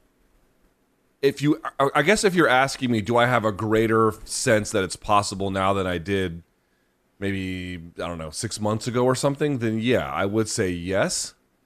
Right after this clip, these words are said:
But it just feels like, I mean, you know, listen, and I'm not even saying Floyd's wrong. It's gotta be at one thirty-five versus one forty. I think that's probably right. Uh, that Tank's the A side, Ryan's the B side. I think that's probably right.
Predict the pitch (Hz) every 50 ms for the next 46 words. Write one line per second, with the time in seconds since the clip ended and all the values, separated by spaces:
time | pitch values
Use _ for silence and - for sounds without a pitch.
0 | _ _ _ _ _ _ _ _ 120 117 113 113 - - _ 117 120 110 101 110
1 | 139 147 147 - - - - - 143 143 135 123 104 117 113 107 101 95 - -
2 | - 117 117 117 113 110 - - 143 147 127 120 156 175 - - 123 107 117 131
3 | 139 151 175 185 180 156 139 - 147 135 117 - 135 135 127 120 110 95 98 120
4 | 131 123 104 92 92 92 92 - - 117 110 110 110 104 101 107 107 101 110 104
5 | 98 98 107 101 98 98 95 87 90 87 92 98 98 95 - - 107 101 90 80
6 | 73 - _ _ - 92 - 117 117 117 - - 120 123 - - _ - 127 123
7 | 120 131 123 139 143 135 147 170 185 131 90 78 - _ _ _ _ _ - -
8 | - - - 101 104 107 107 107 107 107 107 110 107 95 95 120 117 117 107 -
9 | - - 139 123 123 120 - 123 127 123 123 127 127 - - 123 113 113 107 107
10 | 117 113 113 117 117 104 107 104 92 131 131 123 - 110 87 82 76 67 - _
11 | - - - _ 78 78 - _ 95 90 - - 113 107 - - - 120 113 123
12 | 120 131 135 127 135 156 170 127 87 69 -